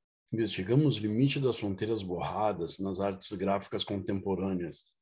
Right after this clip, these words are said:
onde se encontra sua subjetividade poética. Para isso, buscamos, através do trabalho, seus atravessamentos,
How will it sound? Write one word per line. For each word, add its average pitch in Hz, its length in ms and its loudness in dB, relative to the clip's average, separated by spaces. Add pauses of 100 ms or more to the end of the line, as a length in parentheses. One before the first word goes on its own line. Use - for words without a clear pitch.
(640)
onde 98 320 0
se 95 140 2
encontra 117 580 2
sua 98 180 -2
subjetividade 98 1000 -2
poética. 95 680 -2 (400)
Para 117 280 4
isso, 143 420 2
buscamos, 131 560 4
através 95 520 0
do 98 100 -6
trabalho, 92 540 -2 (280)
seus 101 220 -2
atravessamentos, 104 1080 0